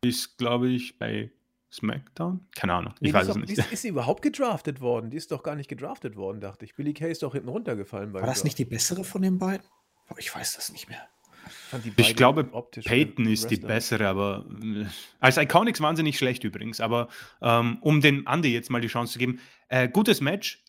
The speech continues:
Speaker 1: Ich persönlich glaube, dass beide viel, viel mehr können, deswegen war ich da ein bisschen enttäuscht. Aber grundsätzlich ein, äh, gutes Match. Wie gesagt, das Tag Team Match, ähm,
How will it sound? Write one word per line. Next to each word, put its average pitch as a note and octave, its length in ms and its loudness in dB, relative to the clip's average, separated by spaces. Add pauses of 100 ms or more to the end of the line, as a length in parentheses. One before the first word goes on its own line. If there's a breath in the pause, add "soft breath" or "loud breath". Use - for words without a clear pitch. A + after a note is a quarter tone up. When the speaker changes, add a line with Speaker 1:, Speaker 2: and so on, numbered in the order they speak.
(120)
Speaker 1:
Ich - 140 -6
persönlich E3+ 360 2
glaube, D#3+ 260 2
dass C#3 200 0
beide C#3+ 300 4
viel, F3 260 -2
viel D#3+ 140 4
mehr C#3+ 220 2
können, C#3 260 0
deswegen C#3 280 0
war C3 120 6
ich C3 60 -2
da - 100 2
ein B2 100 2
bisschen B2 320 0
enttäuscht. G#2+ 380 0
Aber A#2 160 2
grundsätzlich C#3+ 540 4
ein, A#2+ 200 -2 (360)
äh, B2 140 -6
gutes D3 300 4
Match. B2 380 2
Wie B2 120 2
gesagt, A#2+ 240 0
das B2+ 100 -2
Tag C3+ 200 0
Team B2+ 100 0
Match, A#2+ 320 0
ähm, G#2+ 440 2